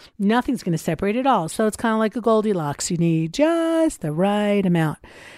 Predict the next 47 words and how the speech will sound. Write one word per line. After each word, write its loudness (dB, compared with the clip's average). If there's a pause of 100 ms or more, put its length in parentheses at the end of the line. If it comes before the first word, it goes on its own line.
(160)
And 2
that's 0
what 4
the -2
Temple 2
Mount 0
is. 0
And 0 (100)
we 0
need 2
to -2
really, 0 (400)
especially 2
when 2
we 2
go 0
into -2
land 2
and 0
we 0
see -2
the 2
places -2
where 2
all 2
these 2
amazing 2
things 0
happened, 0 (400)
but -8
think 0
about 0
it 0
in 2
the 0
context -4 (420)
before 2
the -2
incredible -2
things 0
happened, 0
when 0
the -2
people 0
come, 0
right? 0
When, 0